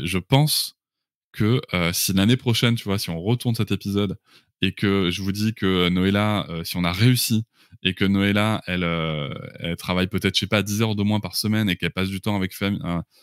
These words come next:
avec nous, avec sa fille et, ou tous ensemble, bah, je vais dire un truc, je serais vraiment hyper content, quoi.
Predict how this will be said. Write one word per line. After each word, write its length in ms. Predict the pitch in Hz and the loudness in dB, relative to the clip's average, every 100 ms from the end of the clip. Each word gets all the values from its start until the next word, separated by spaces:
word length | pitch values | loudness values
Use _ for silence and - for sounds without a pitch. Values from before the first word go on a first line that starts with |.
| _ | _
avec 300 | 92 95 95 113 | -4 -2 0 2
nous, 140 | 113 | 2
avec 180 | 92 85 | 2 0
sa 140 | 95 | -2
fille 320 | - 117 107 - | -2 0 0 0
et, 240 | 87 85 92 | 0 -2 -4
ou 100 | 95 | -6
tous 220 | 95 92 | -6 -4
ensemble, 360 | 90 127 165 - _ _ _ _ _ _ _ _ - | 0 2 0 -2 _ _ _ _ _ _ _ _ -8
bah, 240 | 87 82 | -4 -4
je 120 | 76 | -2
vais 40 | 85 | -2
dire 140 | 90 | 0
un 60 | 85 | 0
truc, 160 | - | -2
je 60 | - | -4
serais 100 | 82 | -4
vraiment 400 | 80 87 95 113 - 107 | -4 0 2 0 0 -4
hyper 320 | 104 95 - | -2 -4 -4
content, 240 | 98 85 | -6 -6
quoi. 200 | - - | -8 -14